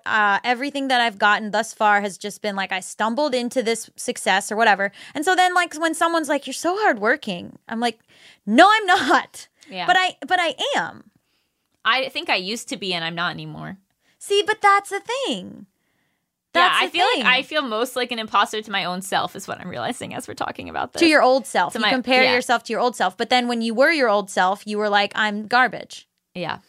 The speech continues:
Speaker 2: But that was
Speaker 1: Yeah.
Speaker 2: 'cause of self-esteem issues then.
Speaker 1: Well, but what are they now then? Self-esteem issues.
Speaker 2: No, I just have much less going on now. I'm making significantly less money this year,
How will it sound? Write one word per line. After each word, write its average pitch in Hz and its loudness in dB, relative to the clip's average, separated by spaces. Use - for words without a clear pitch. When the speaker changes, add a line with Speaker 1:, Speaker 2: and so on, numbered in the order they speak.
Speaker 2:
But - -6
that 269 6
was 254 6
Speaker 1:
Yeah. 190 2
Speaker 2:
'cause 214 -6
of 185 -8
self-esteem 185 -6
issues - -16
then. - -18
Speaker 1:
Well, 359 4
but 359 -2
what 359 2
are 392 4
they 392 -4
now 494 2
then? 202 -6
Self-esteem 370 -2
issues. - -8
Speaker 2:
No, 320 0
I 349 4
just 359 -6
have 370 0
much 311 -2
less 311 -2
going 285 -4
on 320 2
now. 185 -4
I'm 240 2
making 277 -2
significantly 247 -4
less 214 -2
money 190 -4
this 175 -6
year, 175 -8